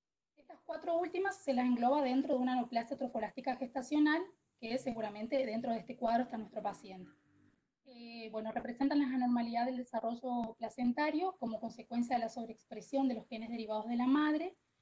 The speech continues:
El diagnóstico inicial consta de datos clínicos, los títulos cuantifi-,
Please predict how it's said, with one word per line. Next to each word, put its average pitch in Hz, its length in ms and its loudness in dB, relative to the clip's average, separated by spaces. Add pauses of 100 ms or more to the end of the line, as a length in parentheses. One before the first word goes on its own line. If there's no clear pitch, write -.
(200)
El 214 240 -8
diagnóstico 240 460 -2
inicial 254 440 2
consta 269 380 0
de 247 80 0
datos 220 400 -4
clínicos, 294 600 4
los 220 240 -10
títulos 269 340 0
cuantifi-, - 420 -8